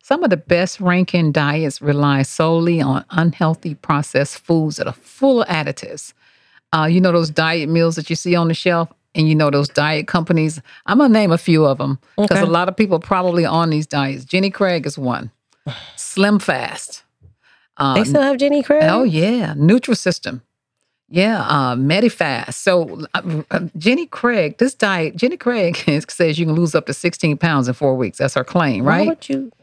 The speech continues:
Speaker 1: Okay, okay,
Speaker 2: <laughs>
Speaker 1: okay.
Speaker 2: Why would you
Speaker 1: But,
Speaker 2: wanna do that
Speaker 1: but
Speaker 2: that
Speaker 1: get
Speaker 2: fast?
Speaker 1: this, it relies one hundred percent on processed food.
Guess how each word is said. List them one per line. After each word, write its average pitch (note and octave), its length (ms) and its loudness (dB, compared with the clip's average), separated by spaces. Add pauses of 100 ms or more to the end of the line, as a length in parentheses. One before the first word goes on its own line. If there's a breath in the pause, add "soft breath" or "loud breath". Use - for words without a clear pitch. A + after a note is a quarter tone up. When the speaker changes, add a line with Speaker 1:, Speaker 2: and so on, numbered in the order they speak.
(300)
Speaker 1:
Okay, D#3 360 2
okay, G#3+ 520 2
Speaker 2:
<laughs> - 40 -2
Speaker 1:
okay. G#3 440 2 (160)
Speaker 2:
Why D4+ 100 0
would D4 140 -2
you C#4 60 4
Speaker 1:
But, C4+ 100 4
Speaker 2:
wanna C#4 180 2
do C#4 140 0
that G3+ 200 2
Speaker 1:
but A#3+ 80 2
Speaker 2:
that A3 100 -4
Speaker 1:
get C#4 240 2
Speaker 2:
fast? G3 180 4
Speaker 1:
this, - 260 -8 (280)
it A3+ 120 0
relies G#3 540 -2
one G#3 300 0
hundred G#3 260 0
percent G3 320 -2
on D#3+ 100 0
processed - 1000 -6
food. G#3+ 500 -2